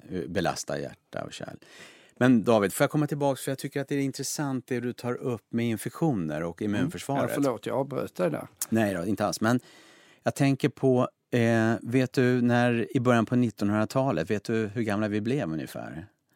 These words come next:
Speaker 1: Oj, jag vet inte, femtiofem här,
Speaker 2: Ja,
Speaker 1: jag säger.
Speaker 2: nej, men precis, va?
Speaker 1: Mm.
Speaker 2: Man, man, man blev drygt femtio år, va? Och vi dog som, som flugor utav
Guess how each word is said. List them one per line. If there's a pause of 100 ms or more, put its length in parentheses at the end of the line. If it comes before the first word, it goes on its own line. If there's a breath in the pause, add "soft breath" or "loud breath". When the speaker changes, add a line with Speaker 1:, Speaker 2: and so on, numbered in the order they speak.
(140)
Speaker 1:
Oj, (140)
jag (500)
vet
inte,
femtiofem
här,
Speaker 2:
Ja,
Speaker 1:
jag
säger.
Speaker 2:
nej,
men
precis,
va?
Speaker 1:
Mm.
Speaker 2:
Man,
man,
man
blev
drygt
femtio
år,
va? (340 loud breath)
Och
vi
dog
som,
som
flugor
utav